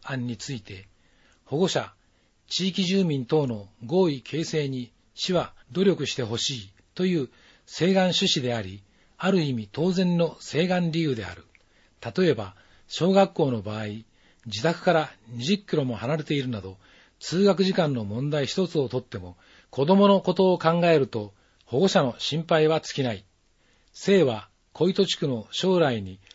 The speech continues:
禍根を残す恐れのある学校再編第一次実施プログラム案の見直し、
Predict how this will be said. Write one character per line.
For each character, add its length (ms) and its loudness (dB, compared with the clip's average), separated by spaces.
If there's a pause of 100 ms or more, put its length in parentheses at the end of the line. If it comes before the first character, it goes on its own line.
(120)
禍 180 -12
根 220 4
を 100 4
残 220 2
す 160 -10
恐 280 -4
れ 120 2
の 140 0
あ 60 0
る 180 -8 (300)
学 240 -10
校 200 4
再 240 0
編 260 -4 (360)
第 240 2
一 320 -6
次 240 -8
実 140 -10
施 260 0
プ 140 -2
ロ 100 2
グ 60 2
ラ 120 4
ム 120 0
案 180 -2
の 100 -8
見 120 -6
直 160 0
し、 240 -8